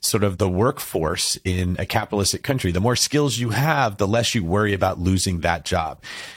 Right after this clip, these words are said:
And in my mind, the risk I see in the person who just shows up and does the same thing every single freaking day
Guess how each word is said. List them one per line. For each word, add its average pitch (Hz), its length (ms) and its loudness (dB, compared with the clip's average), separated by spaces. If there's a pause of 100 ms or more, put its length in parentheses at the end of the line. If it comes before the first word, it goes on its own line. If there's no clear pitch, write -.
And 110 160 2 (120)
in 107 160 2
my 123 200 2
mind, 110 280 0
the 95 80 4
risk 107 240 2
I 113 140 2
see 101 300 2
in 98 120 0
the 95 80 0
person 110 340 0
who 101 80 0
just 95 180 0
shows 117 320 2
up 107 140 2
and 92 80 0
does 92 160 2
the 85 100 0
same 110 360 0
thing 98 320 -2
every 101 260 0
single 92 320 -2
freaking 87 420 -4
day 82 300 -4